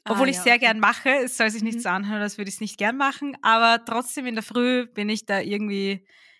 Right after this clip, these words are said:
Speaker 2: ja, da bin ich gleich energiegeladen, hab's erledigt, kann in den Tag starten. Ähm, genau. Und sonst, ja, spazieren, bisschen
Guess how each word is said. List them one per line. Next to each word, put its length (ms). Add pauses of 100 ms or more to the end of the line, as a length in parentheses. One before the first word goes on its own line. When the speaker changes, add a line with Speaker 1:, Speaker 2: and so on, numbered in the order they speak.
(100)
Speaker 2:
ja, 180
da 80
bin 160
ich 140
gleich 220
energiegeladen, 920
hab's 200
erledigt, 540
kann 120
in 80
den 160
Tag 220
starten. 560 (580)
Ähm, 720 (180)
genau. 280 (400)
Und 180
sonst, 640 (220)
ja, 200 (140)
spazieren, 760
bisschen 680